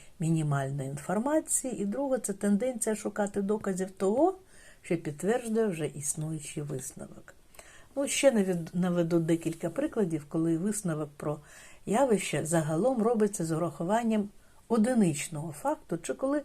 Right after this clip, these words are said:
розглядається дуже мало фактів. Ну, наприклад, Веса знову не прибрав свою кімнату. Всі хлопчики такі неохайні.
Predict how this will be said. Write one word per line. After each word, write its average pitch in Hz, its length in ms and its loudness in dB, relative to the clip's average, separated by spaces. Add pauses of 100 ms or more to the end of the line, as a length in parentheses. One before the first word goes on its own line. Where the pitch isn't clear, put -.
(260)
розглядається 214 480 0
дуже 185 480 0
мало 156 440 -2
фактів. - 460 -6
Ну, 247 120 -10
наприклад, 147 540 -4 (440)
Веса 226 360 2
знову 269 360 4
не 202 160 4
прибрав 185 440 0
свою 185 320 -4
кімнату. 151 560 -6 (360)
Всі 165 340 2
хлопчики 202 600 -2
такі 147 300 -6
неохайні. 147 720 -4